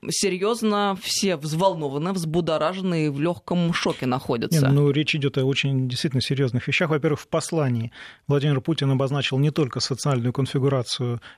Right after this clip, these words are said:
Speaker 2: тех изменений, которые он должен, э, в нее внести, а это значительное количество средств, которые перекочуют из федерального бюджета сначала в региональные, а потом в карманы граждан Российской Федерации по самым разным социальным пособиям, выплатам и так далее.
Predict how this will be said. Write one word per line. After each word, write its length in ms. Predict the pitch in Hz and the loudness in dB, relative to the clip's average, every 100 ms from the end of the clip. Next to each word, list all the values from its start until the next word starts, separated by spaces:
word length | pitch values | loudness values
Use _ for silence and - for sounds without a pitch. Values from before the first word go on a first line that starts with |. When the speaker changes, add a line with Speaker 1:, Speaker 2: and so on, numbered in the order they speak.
| _ | _
Speaker 2:
тех 260 | - 147 139 | -2 -2 -2
изменений, 480 | 123 147 147 135 123 | 0 2 4 2 2
которые 460 | 135 143 127 139 | 0 0 0 0
он 400 | 165 143 135 127 | 2 2 2 0
должен, 400 | 127 123 120 131 | 0 0 0 -2
э, 40 | 127 139 120 117 | -4 -6 -4 0
в 80 | 135 | 2
нее 260 | 151 135 | 2 2
внести, 540 | 120 131 - - 190 - - - - - | 2 0 0 0 -2 -2 -10 -12 -12 -4
а 240 | 143 139 | 0 2
это 380 | 160 143 147 143 | 0 -2 0 0
значительное 440 | 123 151 175 139 135 | 0 0 -2 -2 0
количество 300 | 139 - 139 | 0 -2 -2
средств, 260 | 147 123 | -2 -2
которые 300 | 131 131 127 | -4 -2 -2
перекочуют 760 | 113 139 135 147 - 127 120 - | 0 -2 -2 -2 -2 -2 -2 -4
из 240 | 131 113 135 135 - | -6 -6 -10 -8 0
федерального 440 | 147 135 127 127 | 2 2 0 0
бюджета 500 | 131 120 127 - 117 | 0 0 -2 -2 -8
сначала 400 | - 139 - 131 | -2 -2 2 2
в 80 | 127 | 2
региональные, 500 | 127 139 139 135 123 | 0 0 0 0 0
а 40 | |
потом 220 | - - 131 | -2 -4 -4
в 100 | - | -2
карманы 500 | 143 143 127 117 113 | 0 0 -2 -4 -6
граждан 380 | 131 139 117 123 | -2 0 0 -2
Российской 420 | 123 - 123 - | -2 -4 -4 -4
Федерации 540 | - 123 123 127 - 165 | -2 0 0 0 -2 -2
по 240 | - 135 | -2 -2
самым 360 | - 143 135 127 | 0 0 0 0
разным 340 | 135 127 123 | 0 0 -4
социальным 420 | - 147 131 123 | -2 0 0 0
пособиям, 540 | 127 - 139 131 131 127 | -2 -2 -2 0 2 2
выплатам 440 | 131 131 127 127 | 2 0 -2 -2
и 40 | |
так 180 | 123 135 | 0 0
далее. 320 | 131 123 113 | 0 -2 -4